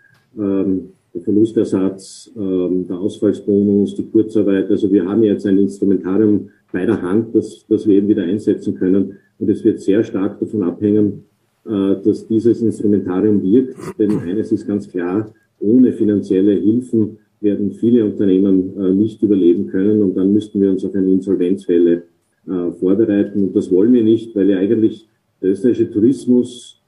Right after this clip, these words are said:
der Vorarlberger Tourismus, ist ja sehr wettbewerbsfähig. Ist ja wirklich ein gutes Produkt. Das konnten wir in den letzten Jahren eigentlich Jahr für Jahr erleben, wenn es um neue Nächtigungsrekorde ging.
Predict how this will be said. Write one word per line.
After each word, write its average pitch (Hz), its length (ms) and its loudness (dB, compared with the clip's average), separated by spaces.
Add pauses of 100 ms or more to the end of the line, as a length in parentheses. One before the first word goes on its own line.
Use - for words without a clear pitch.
der - 80 -18
Vorarlberger 107 580 -2
Tourismus, 110 680 -2 (320)
ist - 140 -6
ja 113 60 2
sehr 101 240 0
wettbewerbsfähig. 90 640 -2
Ist 95 120 -4
ja 107 80 2
wirklich 120 240 2
ein 98 160 -2
gutes 135 280 -4
Produkt. 101 440 -2
Das - 160 -8
konnten 104 240 -2
wir 104 60 2
in 101 60 2
den 101 100 2
letzten 95 320 -2
Jahren 95 320 0 (480)
eigentlich 101 400 0
Jahr 95 240 -2
für 120 100 2
Jahr 90 180 2
erleben, 104 460 4
wenn 98 160 -2
es 101 340 -8
um 101 300 -4
neue 95 320 0
Nächtigungsrekorde 107 1000 0
ging. 113 380 0